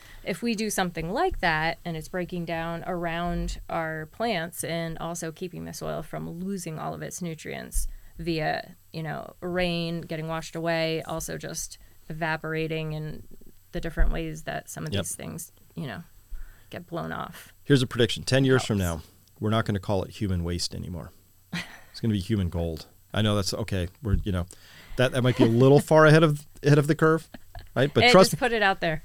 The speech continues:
Speaker 2: just put that on your
Speaker 1: Just,
Speaker 2: mental
Speaker 1: just do
Speaker 2: notepad
Speaker 1: it.
Speaker 2: and just watch.
Speaker 1: <laughs>
Speaker 2: Um, because no, it's, it's, it's, it, there is no waste in nature, but in particular, so the fastest way that we're converting this farm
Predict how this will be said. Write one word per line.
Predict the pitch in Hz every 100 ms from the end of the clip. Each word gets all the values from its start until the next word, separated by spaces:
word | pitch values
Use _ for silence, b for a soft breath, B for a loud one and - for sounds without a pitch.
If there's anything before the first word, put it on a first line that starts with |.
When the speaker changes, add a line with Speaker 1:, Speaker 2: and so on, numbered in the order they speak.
| -
Speaker 2:
just | 165 151
put | - 196
that | 180
on | 170
your | 151
Speaker 1:
Just, | 135
Speaker 2:
mental | 147 151 147
Speaker 1:
just | 131 135
do | -
Speaker 2:
notepad | 131 120 110
Speaker 1:
it. |
Speaker 2:
and | 107
just | 110 -
watch. | 113 110 247 - -
Speaker 1:
<laughs> | -
Speaker 2:
Um, | 120
because | 127 151 147
no, | 170 208 202
it's, | 160 -
it's, | - 151 - -
it's, | 147 - - - B B B B -
it, | - - -
there | 139 170
is | 185 175
no | 165
waste | 117 113 104 -
in | 107
nature, | 101 104 -
but | 98 104
in | 98
particular, | - - - 196 147 107 95 95 -
so | - - 117 107
the | 110
fastest | 104 - 143 185 - 196 -
way | 143 139
that | 117
we're | 113 139
converting | 139 131 123 117 110 98
this | 95 92 135 -
farm | - 135 117 98 95